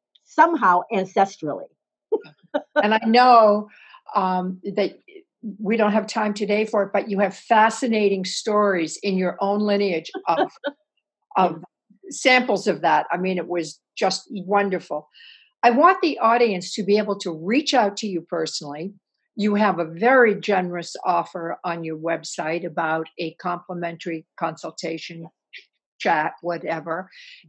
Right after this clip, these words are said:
Speaker 1: Mm-hmm.
Speaker 2: And, uh, your website is intentional self dot com.
Speaker 1: Yes.
Speaker 2: Um, and so, uh, anything that they should know about this consult, I mean, I just think that is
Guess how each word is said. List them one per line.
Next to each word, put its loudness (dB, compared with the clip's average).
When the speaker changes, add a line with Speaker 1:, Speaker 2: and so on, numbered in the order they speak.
Speaker 1:
Mm-hmm. 4
Speaker 2:
And, 0
uh, 2
your -2
website -2
is -8
intentional -4
self -2
dot 0
com. -6
Speaker 1:
Yes. -20
Speaker 2:
Um, -2
and 0
so, 0
uh, -4
anything 0
that 0
they 2
should -4
know 2
about -2
this -8
consult, -4
I -2
mean, 0
I -2
just -2
think -6
that -4
is -12